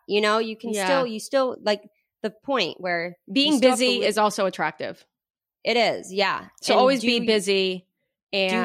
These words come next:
Speaker 1: do you and don't, yeah.
Speaker 2: Yeah, I don't
Speaker 1: Yeah.
Speaker 2: know if you guys <laughs> remember this. This is, like, a decade ago, but J Lo, Jennifer Lopez,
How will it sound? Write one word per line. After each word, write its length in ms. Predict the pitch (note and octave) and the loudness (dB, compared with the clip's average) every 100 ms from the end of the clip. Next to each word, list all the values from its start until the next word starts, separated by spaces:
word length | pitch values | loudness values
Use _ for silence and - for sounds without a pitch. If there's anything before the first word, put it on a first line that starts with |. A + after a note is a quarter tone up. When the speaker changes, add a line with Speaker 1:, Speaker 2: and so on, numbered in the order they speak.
| A#3 | 2
Speaker 1:
do 60 | A#3 | 2
you 280 | G3+ F3 F3 | 2 0 -2
and 220 | - F#3+ | -6 -4
don't, 300 | F#3+ G3 G3+ - | -2 -2 -2 -2
yeah. 340 | G3 D#3+ - - _ _ _ _ _ - | -2 -2 -6 -16 _ _ _ _ _ -6
Speaker 2:
Yeah, 200 | G#3+ G3+ | -2 0
I 80 | A3 | 0
don't 120 | B3 | 2
Speaker 1:
Yeah. 120 | B3+ A#3 | 4 2
Speaker 2:
know 60 | |
if 120 | A#3 | 0
you 80 | A#3 | -2
guys 280 | A3 - - | -4 -4 -4
<laughs> 0 | |
remember 420 | G#3+ F#3 E3+ F#3+ | -4 -4 -4 -6
this. 260 | G3 A3 - | -4 -6 -8
This 180 | F3 - | -12 -12
is, 60 | |
like, 140 | F3+ E3+ | -12 -10
a 40 | |
decade 320 | D#3 D3+ F3 | -10 -10 -10
ago, 220 | F3 F#3 F#3 | -8 -6 -6
but 180 | F3+ | -8
J 260 | - F3 F3+ | -6 -4 -4
Lo, 360 | D#3+ D3+ D#3 F#3+ | -4 -4 -6 -8
Jennifer 320 | - F3 F3 | -10 -10 -8
Lopez, 400 | D3+ E3 - - | -10 -10 -12 -14